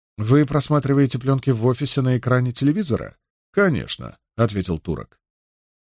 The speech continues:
Памук наблюдал, как я обошел автозаправочную станцию — осмотрел все видеокамеры, прикидывая радиус их обзора. Если они зафиксировали женщину,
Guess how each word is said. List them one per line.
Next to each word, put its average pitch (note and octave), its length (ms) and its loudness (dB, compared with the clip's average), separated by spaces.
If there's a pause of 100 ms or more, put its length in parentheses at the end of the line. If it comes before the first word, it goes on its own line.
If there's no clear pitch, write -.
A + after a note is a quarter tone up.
(180)
Памук C#3+ 420 0
наблюдал, D#3 520 4
как - 260 -8
я C#3+ 140 4
обошел C3 380 2
автозаправочную A#2 720 0
станцию — C#3 560 -2 (280)
осмотрел C#3+ 600 2
все D3+ 320 4
видеокамеры, C3+ 800 0 (240)
прикидывая D#3 640 2
радиус B2+ 440 2
их G#2+ 140 -6
обзора. C#2+ 540 -6 (500)
Если F3+ 320 2
они D#3+ 300 2
зафиксировали A2+ 720 0
женщину, A2+ 600 0